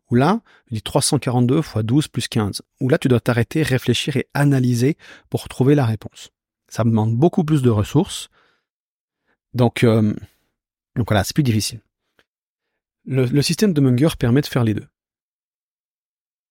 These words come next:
Le truc, c'est que donc, les deux sont importants. Quand c'est qu'on utilise l'intuition et quand c'est qu'on utilise l'analyse ? Alors, il y a différentes manières de voir les choses.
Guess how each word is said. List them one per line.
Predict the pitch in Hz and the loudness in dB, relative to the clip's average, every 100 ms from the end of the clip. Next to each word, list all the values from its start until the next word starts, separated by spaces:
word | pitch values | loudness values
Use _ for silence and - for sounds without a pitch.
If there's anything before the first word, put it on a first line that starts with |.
| _ | _
Le | 120 127 | 0 0
truc, | - 220 | 0 0
c'est | - | 0
que | 117 | 0
donc, | 98 - - _ _ _ _ _ _ - | -2 -4 -10 _ _ _ _ _ _ -6
les | 131 | 0
deux | 180 | 2
sont | 220 156 | 2 0
importants. | 123 - - _ _ _ _ _ _ _ _ _ _ _ _ _ _ | -2 -8 -16 _ _ _ _ _ _ _ _ _ _ _ _ _ _
Quand | 202 | 0
c'est | 185 226 | 2 2
qu'on | 190 | 2
utilise | 165 156 135 | 2 2 2
l'intuition | 123 123 - 147 247 | 0 -4 -2 -2 -2
et | - | -4
quand | 127 170 | -2 -2
c'est | - | -2
qu'on | 202 156 | 0 0
utilise | 147 156 175 | 2 0 0
l'analyse ? | 139 117 90 - - _ _ _ _ _ _ _ _ _ _ | 0 0 -4 -12 -20 _ _ _ _ _ _ _ _ _ _
Alors, | - 107 - - | -2 -2 -2 -2
il | |
y | |
a | 117 | -2
différentes | 139 - 139 135 131 - | 0 2 2 4 2 0
manières | 123 135 | 0 0
de | |
voir | 113 104 | 0 -2
les | 101 | -2
choses. | - 175 | -2 -2